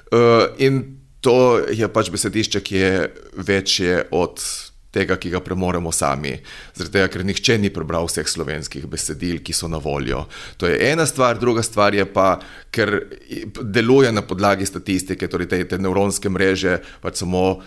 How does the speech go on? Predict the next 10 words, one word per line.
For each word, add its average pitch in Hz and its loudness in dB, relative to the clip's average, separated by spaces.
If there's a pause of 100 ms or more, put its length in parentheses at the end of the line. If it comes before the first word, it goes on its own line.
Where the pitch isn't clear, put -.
(240)
eh, 92 0
predvidevajo, 95 0
katera 98 0
beseda 95 2
bo 87 -2
najbolj 107 2 (400)
statistično 104 0
primerna 101 2
na 95 -2
s-, - -4